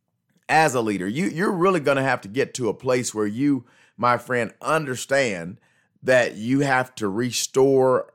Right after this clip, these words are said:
or refresh yourself. That, that's, that's just all there's to it. You're going to have to restore your mental, your physical, and your spiritual health. Uh, so when I say your mental health, once you get tired or worn or overstressed,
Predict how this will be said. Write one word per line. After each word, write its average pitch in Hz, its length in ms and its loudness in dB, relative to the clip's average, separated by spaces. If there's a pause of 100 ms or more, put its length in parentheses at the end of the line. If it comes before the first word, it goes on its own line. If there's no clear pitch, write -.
(120)
or 117 240 4
refresh 127 720 0 (100)
yourself. 113 800 0
That, 110 280 0
that's, 135 280 2
that's 131 240 0
just - 140 -8
all 123 160 4
there's 113 180 -2
to 139 180 -2
it. - 120 -10 (320)
You're 147 420 0
going 160 380 0
to 135 80 -2
have 147 280 -2
to 117 100 -14
restore 143 540 -2
your 113 200 -2
mental, 151 720 -2 (580)
your 123 280 0
physical, 147 1040 -2 (440)
and 151 340 4
your 123 200 0
spiritual 131 560 -2
health. 113 340 -2 (400)
Uh, 113 220 -2
so - 180 2
when 147 140 0
I 143 80 2
say 196 280 0
your 185 200 0
mental 139 460 -4
health, 98 280 -12 (320)
once 175 440 0
you 190 120 -2
get 160 320 -4
tired 143 640 0
or 107 140 -2
worn 127 560 -2
or 95 180 -6
overstressed, 135 1040 0